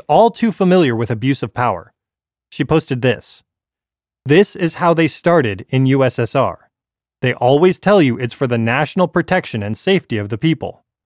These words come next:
The same exact thing they always say. What are you doing, America?"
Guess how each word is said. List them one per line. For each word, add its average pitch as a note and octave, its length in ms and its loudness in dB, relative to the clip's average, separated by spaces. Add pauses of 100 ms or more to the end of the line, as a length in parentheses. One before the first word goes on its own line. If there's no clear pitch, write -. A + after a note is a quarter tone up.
(360)
The - 100 -10
same E3 380 0
exact D3+ 580 -2
thing C#3 380 -2 (140)
they B2 160 0
always A#2+ 480 0
say. F#2 440 -6 (800)
What C3 320 2
are G#3 60 6
you G3 200 2
doing, D3+ 360 2
America?" G#2 640 -2